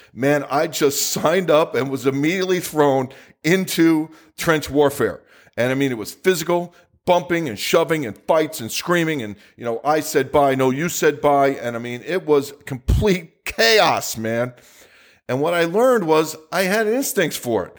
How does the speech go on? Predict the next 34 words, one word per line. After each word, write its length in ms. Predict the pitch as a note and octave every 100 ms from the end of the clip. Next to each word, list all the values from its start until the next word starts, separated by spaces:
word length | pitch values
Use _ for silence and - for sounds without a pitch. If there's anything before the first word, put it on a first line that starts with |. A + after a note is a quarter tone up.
| - - -
I 80 |
mean, 140 | C#3 D3+
you 100 | D3+
feel 340 | - A3 A#3
the 140 | G3+ G#3
flow, 380 | G3+ A#3+ G#3+
you 180 | C#3 B2
feel 260 | - G3+ G#3+
the 160 | F#3
energy, 380 | G3 A#3 E3+ B2
you 200 | G2+ G#2
start 360 | G2+ - D3+ D3
to 100 | D#3
kind 220 | D#3+ D#3
of 80 | D3
understand 500 | E3 C#3+ - G3+ G3
when 80 | C3+
the 60 |
market's 420 | A#2+ C3 C3+ B2
making 240 | C#3+ C#3+ E3+
a 60 |
move, 360 | F3 A3+ G3 C#3+
and 80 | G#2
you 80 | G#2
see 220 | - C#3+
the 140 | D3+
order 240 | G3 G#3 F3
flow, 260 | C3+ G#2
and 100 | F#2+
you 80 | G#2+
know 200 | B2+ C#3+
the 140 | C#3+
Middle 280 | C#3+ D3+ D#3+
Eastern, 340 | F#3 - D3